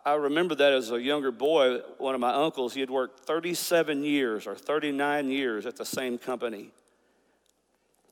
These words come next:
And they lived in our neighborhood a few streets over when I was a boy growing up. And I remember it was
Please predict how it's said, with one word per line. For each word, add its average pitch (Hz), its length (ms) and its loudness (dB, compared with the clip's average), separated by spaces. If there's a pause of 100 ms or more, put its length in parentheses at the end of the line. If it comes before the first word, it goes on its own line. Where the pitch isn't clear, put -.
And 123 500 0 (1300)
they 147 160 4
lived 156 440 2
in 139 100 0
our 131 120 0
neighborhood 131 560 2
a 117 40 -6
few 143 180 -12
streets 139 400 -6
over 123 420 -2 (440)
when 127 140 -6
I 127 40 -2
was 123 100 0
a 123 60 -2
boy 143 240 2
growing 127 320 2
up. - 560 0
And 123 440 -4
I 123 180 0
remember 131 680 0
it 147 140 -4
was 139 320 -6